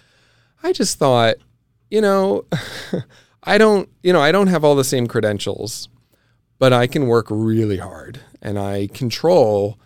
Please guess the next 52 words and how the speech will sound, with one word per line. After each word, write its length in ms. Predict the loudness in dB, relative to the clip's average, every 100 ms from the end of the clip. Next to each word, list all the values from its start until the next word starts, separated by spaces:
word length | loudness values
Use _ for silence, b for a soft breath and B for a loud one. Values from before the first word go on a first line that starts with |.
| _ -8
when 180 | -4
I 100 | -2
show 260 | -2 2 4
up 200 | 4 2
and 100 | -4
when 160 | -4 -4
I 80 | -2
leave, 420 | -2 2 0 0
and 80 | -4
I 100 | -4
control 500 | -6 -8 0 2 4
what 120 | 2
I 120 | 0
do, 400 | 0 0 0 -4 -8 _
you 120 | -6
know, 140 | -4 -4
during 280 | -4 -4 -6
the 80 |
day. 240 | -6 -8 -8
And 120 | -10
so 80 | -8
I 80 | -8
just 160 | -10 -14
worked 320 | -8 -8 -8 -20 _
really 300 | -18 -12 -10
hard. 420 | -8 -10 -10 -16 -20 b b b
If, 400 | -2 -2 -2 -20 _ _ _
you 100 | -8
know, 300 | -4 -2 -4 -8
if 120 | -8
everyone 340 | -2 0 0 -2
started 440 | 0 0 2 -2
at 100 | -6
seven, 640 | -6 -4 -2 -2 -4 -8 -12
I'd 120 | -10
get 120 | -8 -6
there 120 | -6
at 80 | -6
five 220 | -8 -8
thirty. 340 | -12 -14 -16
If 560 | -18 _ _ _ _ -2
everyone 340 | 0 2 0
went 160 | 0 -2
home 380 | 0 0 0 -2
at 120 | -6
five, 600 | -8 -4 -4 -4 -6 -8 -8
I'd 160 | -8
stay 180 | -4 -6
till 160 | -4 -6
nine 320 | -4 -6 -6
or 80 | -8
ten. 520 | -10 -6 -4 -4 -6